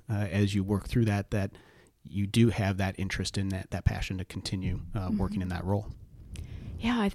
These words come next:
Speaker 2: I think that is extremely important for college students, because so often they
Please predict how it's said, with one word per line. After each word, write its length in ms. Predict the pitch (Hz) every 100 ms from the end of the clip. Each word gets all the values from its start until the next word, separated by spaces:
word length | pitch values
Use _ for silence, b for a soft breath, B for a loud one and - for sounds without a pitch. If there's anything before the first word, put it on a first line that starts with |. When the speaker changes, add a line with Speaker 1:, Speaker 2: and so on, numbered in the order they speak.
| -
Speaker 2:
I 220 | - 196
think 460 | - - - 240 262
that 180 | 180 180
is 320 | 202 208 -
extremely 540 | - - - 208 208 196
important 520 | 185 196 - 190 190
for 180 | - 185
college 380 | - 190 185
students, 560 | - - 185 175 156 -
because 400 | - 196 190 185
so 260 | - 190 175
often 520 | 196 208 196 190 185
they 160 | 185